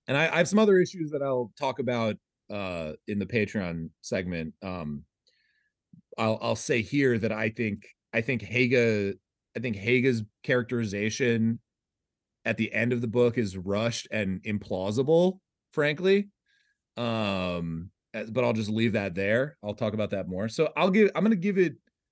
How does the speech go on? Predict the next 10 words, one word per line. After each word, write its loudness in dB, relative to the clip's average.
I'm, -2
I'm -2
also 4
gonna 2
give 2
it 0
a 2
three -2
point -2
nine. -2